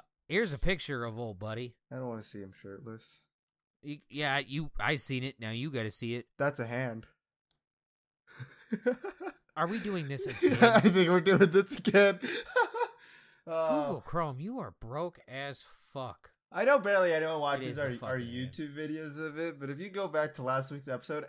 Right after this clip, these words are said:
Speaker 2: every time that he posted a picture of the, what was that, Paw Patrol thermos, I constantly just putting, kept putting another one and another <laughs> one and another one onto the, when I was editing it. Ah, it is. I hope,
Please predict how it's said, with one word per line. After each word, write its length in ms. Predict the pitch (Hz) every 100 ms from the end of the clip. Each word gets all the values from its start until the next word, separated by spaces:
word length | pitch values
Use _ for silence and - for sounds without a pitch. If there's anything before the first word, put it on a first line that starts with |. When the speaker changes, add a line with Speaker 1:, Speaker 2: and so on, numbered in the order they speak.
| -
Speaker 2:
every 240 | 160 190
time 240 | 202 196 180
that 140 | 175
he 80 | 147
posted 360 | 151 143 165 143
a 40 |
picture 600 | 135 135 - 156 151 147 -
of 320 | 131 127 120
the, 340 | 131 123 120 113 _ _ _ _ _
what 160 | 147 139
was 100 | 127
that, 300 | 123 120 - _
Paw 220 | 143 143
Patrol 500 | 147 151 170 156 147
thermos, 680 | 143 147 143 165 202 202 - - _ _ _ _
I 100 | 170
constantly 480 | 156 185 180 175 190
just 160 | 165 -
putting, 240 | 180 156 - _ _ _
kept 140 | 170 160
putting 220 | 151 139 -
another 280 | 135 139 143
one 200 | 151 151
and 140 | 143
another 260 | 127 131 139
<laughs> 40 |
one 80 | 147
and 380 | - - - 480
another 280 | 453 453 440 285
one 120 | 359
onto 240 | 196 190 -
the, 200 | 226 233 - _ _ - _ - _
when 160 | - 156
I 60 |
was 160 | 151 139
editing 380 | 131 135 151 151
it. 180 | 170 180 - - - - _ _
Ah, 540 | 147 131 131 123 113 - _
it 140 | 127 127
is. 340 | 123 - - _ - - - _ _ _
I 160 | - 143
hope, 340 | 131 139 131